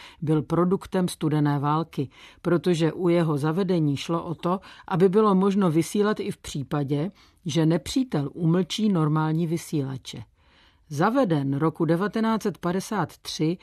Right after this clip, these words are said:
svou historickou úlohu splnil dráťák až v srpnu devatenáct set šedesát osm, kdy zajistil svobodné vysílání poté, co generální ředitel Československého rozhlasu rozkázal vypnout vysílače.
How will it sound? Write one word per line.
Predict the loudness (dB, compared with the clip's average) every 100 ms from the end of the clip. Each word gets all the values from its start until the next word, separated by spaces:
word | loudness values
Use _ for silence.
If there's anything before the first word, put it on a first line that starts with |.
| -14 -20
svou | -8 0 4
historickou | 4 2 0 0 0 0 0 0 0
úlohu | 0 0 2 2 -2
splnil | -6 -2 0 2 0
dráťák | 2 2 2 0 -2 -4 -6 -10
až | -8 -8 -8
v |
srpnu | -4 -4 0 0
devatenáct | 2 0 -2 -4 -4 -4
set | -6
šedesát | -6 -8 -6 -6 -6
osm, | -6 -8 -4 -4 -4 -6 _ _ -6
kdy | 0 2
zajistil | 2 0 0 0 -2
svobodné | -2 -4 -2 -2 -2 -2
vysílání | -2 -4 -2 -2 -2 -4 -6
poté, | -6 -6 -4 -6 -6 -14 -20 -12
co | -2 0
generální | 2 2 2 2 2 2
ředitel | 2 0 0 0 -2
Československého | -2 -6 -6 -6 -4 -2 -4 -4 -6 -6 -4
rozhlasu | -4 -2 -4 -2 -4 -6 -10 -20 _
rozkázal | 0 0 0 -2 -2 0 -2
vypnout | 0 -2 0 -2 -2
vysílače. | -8 -8 -8 -8 -10 -14 -16